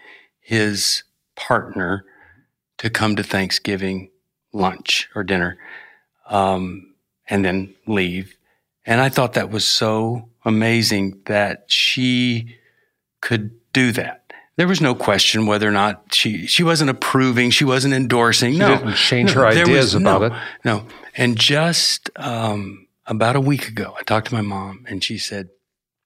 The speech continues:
Speaker 1: "Terry, my older brother, is gonna come pick me up and take me to Christmas with all his kids."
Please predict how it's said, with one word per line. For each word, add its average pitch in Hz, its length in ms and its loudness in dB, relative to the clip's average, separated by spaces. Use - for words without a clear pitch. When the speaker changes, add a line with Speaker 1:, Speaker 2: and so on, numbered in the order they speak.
Speaker 1:
"Terry, 127 420 2
my 120 140 -2
older 110 160 0
brother, 101 240 -2
is - 80 -10
gonna 127 160 2
come 110 180 0
pick 120 180 -4
me 131 160 -2
up 101 220 -6
and 107 300 0
take 120 180 0
me 117 180 2
to 131 80 0
Christmas 117 520 0
with 123 140 -4
all 98 260 0
his 101 480 -4
kids." - 520 -4